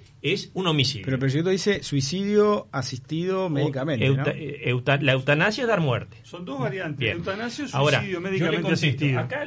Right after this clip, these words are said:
Speaker 1: el, la argumentación nuestra es de base ética y jurídica.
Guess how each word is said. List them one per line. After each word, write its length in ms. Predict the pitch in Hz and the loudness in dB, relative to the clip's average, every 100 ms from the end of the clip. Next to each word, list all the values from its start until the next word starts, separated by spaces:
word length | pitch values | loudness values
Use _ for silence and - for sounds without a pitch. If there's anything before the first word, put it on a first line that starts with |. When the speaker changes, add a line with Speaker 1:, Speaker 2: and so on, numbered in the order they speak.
| - - | -8 -12
Speaker 1:
el, 160 | 90 85 | -10 -4
la 80 | 165 | -4
argumentación 760 | 175 185 185 185 175 180 - 233 | -2 -4 -4 -6 -6 -6 -10 -10
nuestra 460 | 254 - 135 117 - - - - - - - | -10 -8 -8 -8 -12 -20 -20 -20 -20 -20 -6
es 340 | 160 180 - - - - - - - - - - | -4 -4 -6 -12 -20 -20 -20 -20 -20 -20 -14 -4
de 140 | 123 | 0
base 340 | 123 113 127 | 0 0 -2
ética 320 | 147 - 214 180 | -4 -6 -8 -8
y 60 | |
jurídica. 540 | 135 117 113 95 - | -6 -8 -8 -10 -16